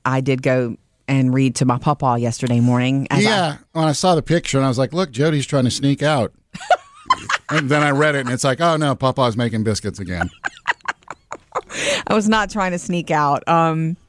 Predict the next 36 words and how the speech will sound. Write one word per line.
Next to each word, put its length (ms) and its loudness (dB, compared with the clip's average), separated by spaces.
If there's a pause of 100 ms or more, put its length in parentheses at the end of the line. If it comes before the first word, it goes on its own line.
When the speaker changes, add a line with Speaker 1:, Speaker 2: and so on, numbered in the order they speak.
(640)
Speaker 1:
there's 240 2
always 500 0
so 420 2
much 680 2
that 120 2
I 140 2
gain 800 2 (320)
from 280 0
being 500 2
there 340 2
with 220 -2
him 460 -2 (200)
for 160 2
one 280 0
hour 380 -2
on 160 0
Sunday 340 2
mornings. 680 -2 (680)
So 160 2
for 120 0
anybody 220 2
who 60 0
doesn't 260 -2
know, 120 2
quickly, 720 -2 (300)
he's 200 0
a 60 2
retired 520 0
minister, 760 -2 (360)
and 320 0
he 560 0
cannot 580 0
see 580 0
very 320 0
well 340 0
anymore. 640 0